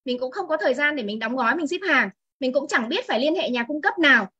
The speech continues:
đúng không? Mình cũng chẳng biết phải bán cái sản phẩm gì cho nó hợp lý, bán cái sản phẩm gì cho nó, ờ, đúng với cái xu hướng thị trường, đúng không các anh chị?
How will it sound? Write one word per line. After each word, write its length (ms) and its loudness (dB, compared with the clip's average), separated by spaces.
đúng 140 -4
không? 120 0
Mình 120 0
cũng 120 -10
chẳng 180 -2
biết 160 -4
phải 120 -4
bán 240 4
cái 120 -10
sản 140 -4
phẩm 200 -2
gì 280 -4
cho 160 2
nó 360 2
hợp 160 2
lý, 300 4
bán 160 2
cái 80 -6
sản 240 -4
phẩm 200 -2
gì 320 -2
cho 200 2
nó, 320 0
ờ, 80 -4
đúng 260 2
với 100 -2
cái 100 -4
xu 120 4
hướng 120 4
thị 140 0
trường, 260 2
đúng 120 6
không 100 -2
các 80 -2
anh 80 -2
chị? 180 -2